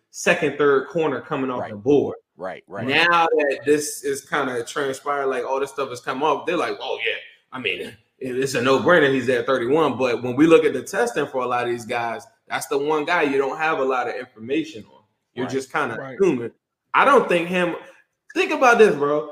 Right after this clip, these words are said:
Speaker 1: People talk about Linderbaum just, "Oh, a hundred percent he'll be gone in thirty-one." Like, how often does a center get taken in the first?
Speaker 2: And
Speaker 1: Right?
Speaker 2: he's on-,
Speaker 3: I don't, I don't
Speaker 2: only a
Speaker 3: think
Speaker 2: center.
Speaker 3: that it's a hundred percent chance. I
Speaker 1: And
Speaker 3: don't,
Speaker 1: he's
Speaker 3: I don't,
Speaker 1: only a
Speaker 3: I definitely
Speaker 1: center.
Speaker 3: don't,
Speaker 2: Yeah.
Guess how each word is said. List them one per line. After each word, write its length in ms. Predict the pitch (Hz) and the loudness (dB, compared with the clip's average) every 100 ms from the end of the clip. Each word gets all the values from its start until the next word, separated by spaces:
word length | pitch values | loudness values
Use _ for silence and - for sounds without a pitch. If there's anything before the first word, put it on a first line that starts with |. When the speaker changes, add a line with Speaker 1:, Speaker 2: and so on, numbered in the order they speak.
| - | 0
Speaker 1:
People 300 | 339 370 311 | 4 4 4
talk 240 | 294 254 208 | 2 0 2
about 240 | 202 175 | 2 4
Linderbaum 600 | 185 202 180 170 165 156 147 | 4 0 0 0 0 0 0
just, 240 | 160 - | 0 0
"Oh, 220 | 180 - - - 156 | -2 -2 -8 -12 -8
a 60 | |
hundred 280 | 156 214 202 | -2 2 2
percent 260 | 170 - 160 | 0 0 2
he'll 140 | 160 | 2
be 100 | 143 | 2
gone 300 | 131 156 143 | 0 0 0
in 80 | 127 | -2
thirty-one." 480 | 151 139 139 127 127 | 0 2 0 -4 -6
Like, 160 | 160 156 | -6 -4
how 500 | 220 302 - 240 226 | 2 2 2 0 2
often 200 | 202 190 | 2 2
does 140 | 170 | 2
a 80 | 143 | 0
center 360 | - 202 208 180 | -2 2 4 4
get 260 | 151 135 - | 0 -4 -2
taken 300 | 175 160 147 | -4 -2 -2
in 120 | 127 | -2
the 100 | 110 | -4
first? 500 | 151 139 95 - - _ - | 0 0 -2 -10 -20 _ -14
Speaker 2:
And 200 | 147 151 | -2 2
Speaker 1:
Right? 160 | 151 | 4
Speaker 2:
he's 80 | 160 | 4
on-, 260 | 160 226 247 | 4 4 2
Speaker 3:
I 60 | |
don't, 40 | 160 226 285 | 2 2 2
I 40 | |
don't 100 | - | 0
Speaker 2:
only 120 | 220 | -2
a 40 | 151 | -2
Speaker 3:
think 120 | 143 | 0
Speaker 2:
center. 160 | 151 | 0
Speaker 3:
that 20 | 135 | 0
it's 140 | 139 139 | -4 -6
a 160 | 127 | -8
hundred 300 | 127 143 135 | -6 -6 -6
percent 440 | 135 131 - 131 123 | -8 -12 -12 -12 -12
chance. 320 | - 120 117 | -12 -10 -6
I 60 | 139 | 4
Speaker 1:
And 100 | 202 | 6
Speaker 3:
don't, 80 | 196 | 8
Speaker 1:
he's 100 | 175 | 4
Speaker 3:
I 80 | 180 | 2
don't, 180 | 214 | 6
Speaker 1:
only 340 | 262 269 233 185 | 8 10 8 8
a 20 | |
Speaker 3:
I 40 | 160 | 6
definitely 80 | |
Speaker 1:
center. 400 | - 156 117 139 135 | 2 0 0 -4 -8
Speaker 3:
don't, 260 | 131 127 | -8 -10
Speaker 2:
Yeah. 160 | 123 104 | -12 -14